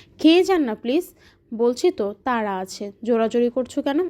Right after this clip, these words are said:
আমি দ্রুত বেরিয়ে যাই, পিছু ডাকতে নেই, তাই পদ্মজা ডাকলো না। মনাকে ডেকে বলল, "খেয়ে নাও তুমি।"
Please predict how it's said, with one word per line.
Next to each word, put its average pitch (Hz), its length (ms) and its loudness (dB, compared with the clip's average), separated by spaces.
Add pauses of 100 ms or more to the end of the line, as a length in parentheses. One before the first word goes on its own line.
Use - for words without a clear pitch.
আমি 233 220 -2
দ্রুত 220 300 -2
বেরিয়ে 233 480 2
যাই, 196 240 -6
পিছু 269 220 -6
ডাকতে 208 360 -8
নেই, 190 160 -8
তাই 285 280 -2
পদ্মজা 220 520 -2
ডাকলো 208 380 -4
না। 190 160 -6 (720)
মনাকে 240 360 0
ডেকে 247 220 0
বলল, 320 320 4 (220)
"খেয়ে 294 240 2
নাও 208 200 -2
তুমি।" 196 360 -8